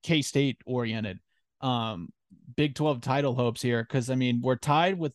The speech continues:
T-, uh, Texas and Baylor for second. We play Baylor next week.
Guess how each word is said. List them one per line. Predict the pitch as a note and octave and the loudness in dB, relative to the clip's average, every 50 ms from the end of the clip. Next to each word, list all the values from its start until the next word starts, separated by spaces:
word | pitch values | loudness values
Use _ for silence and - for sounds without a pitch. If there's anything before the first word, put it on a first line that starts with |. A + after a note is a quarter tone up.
| _ - | _ -8
T-, | - D#3+ - | -6 -6 -2
uh, | C3+ C3 B2+ B2 | -2 0 0 0
Texas | - - D#3+ E3 D#3 - F3 D#3+ - | 0 2 2 2 2 0 -2 0 2
and | F3+ E3+ | 2 2
Baylor | D3+ C3+ B2+ A#2+ A#2 A#2 | 4 4 2 2 0 -2
for | A2+ - C3 | -4 -6 -8
second. | A2 - - D3 B2+ A#2+ - A2 D#2+ - _ _ _ _ _ _ _ _ - | -8 -4 -2 -2 -2 -2 -4 -8 -12 -12 _ _ _ _ _ _ _ _ -6
We | B2+ D3+ F#3+ | -2 -2 0
play | F#3 - G#3+ G3+ F3 | 2 4 4 4 6
Baylor | E3 D#3+ E3 D3+ C#3+ | 6 4 4 4 4
next | C3+ C3+ C3+ C3 - - B2 | 4 4 2 2 0 -4 -10
week. | G#2+ G2+ G2 - - | -10 -10 -12 -14 -16